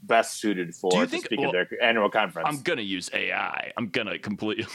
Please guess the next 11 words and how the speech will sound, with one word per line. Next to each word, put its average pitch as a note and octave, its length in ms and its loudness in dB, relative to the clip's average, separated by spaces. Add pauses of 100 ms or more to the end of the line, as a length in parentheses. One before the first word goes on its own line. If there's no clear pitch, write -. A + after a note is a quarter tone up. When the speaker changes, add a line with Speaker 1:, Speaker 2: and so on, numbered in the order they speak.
(540)
Speaker 2:
<laughs> - 420 -10 (540)
fall E3 320 0
Speaker 1:
Yeah. D#3+ 120 8
Speaker 2:
back D3 260 4
on C3 120 0
my A2+ 120 0
laurels A#2 500 0
and B2 100 0
I'll A#2 80 0
just A#2 320 -6
have G2+ 440 -2